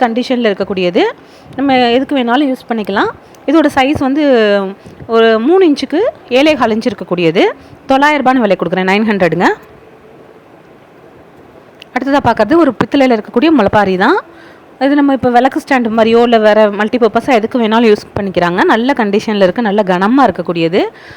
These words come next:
ரெண்டும் ஒரே மாதிரி இருக்கக்கூடிய பேரு. நாலு இன்ச்சுக்கு நாலு இன்ச்சு சைஸ் இருக்கக்கூடியது. இது வந்து உங்களுக்கு ரெண்டாயிரத்தி தொள்ளாயிரம் ரூபாய். ரெண்டும் சேர்த்து ஒரு பீஸ்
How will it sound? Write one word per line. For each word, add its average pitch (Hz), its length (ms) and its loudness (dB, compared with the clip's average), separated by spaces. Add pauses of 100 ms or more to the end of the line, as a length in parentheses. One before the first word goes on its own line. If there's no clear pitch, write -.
ரெண்டும் 294 360 2
ஒரே 233 180 4
மாதிரி 254 260 2
இருக்கக்கூடிய 220 340 -2 (120)
பேரு. 196 460 0 (360)
நாலு 269 240 0
இன்ச்சுக்கு 285 260 -2 (100)
நாலு 220 200 2
இன்ச்சு 233 240 -4
சைஸ் 185 240 -2
இருக்கக்கூடியது. 165 500 -2 (960)
இது 285 120 2
வந்து 285 160 2
உங்களுக்கு 269 300 0
ரெண்டாயிரத்தி 269 420 0
தொள்ளாயிரம் 196 280 2
ரூபாய். 190 200 0
ரெண்டும் 254 340 2
சேர்த்து 254 380 0 (100)
ஒரு 202 120 -4
பீஸ் 262 200 -6